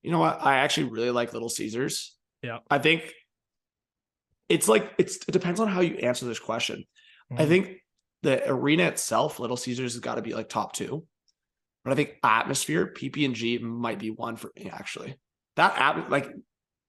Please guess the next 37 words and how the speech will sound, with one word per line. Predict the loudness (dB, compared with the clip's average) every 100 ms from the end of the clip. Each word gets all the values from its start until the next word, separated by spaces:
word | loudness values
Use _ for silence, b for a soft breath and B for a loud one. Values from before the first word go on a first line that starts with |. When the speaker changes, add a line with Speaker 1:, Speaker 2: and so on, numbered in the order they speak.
| _ -2
Speaker 1:
I | 4
don't | 6
know | 6
if | 4
it's | -2
the | -4
Cups | 2 2 2 -8 -8 -2
or | 0 0
because | -4 -8 -4
of |
Sid | -4 2 2 2 0
or | -2
what | 0 0 0
it | 2
is. | 0 0 -6 _ _ _
Oh | 0 2
my | 4 2
gosh, | 2 4 4 2
it |
was | -6
rowdy | -8 2 4 4 4
in |
there. | -2 -2
Like, | 0 -2 -6
Speaker 2:
Mm. | -18 -10 -6
Speaker 1:
n-, | -6 -4
I'm | -2 4
not | 4 2
criticizing | -2 -2 0 -2 -2
Red | -4
Wings | -4 -2
fans | 0 0
in | -2
saying | -6 -2 0
this, | 0 0
but, | 0
like, | 2 2 0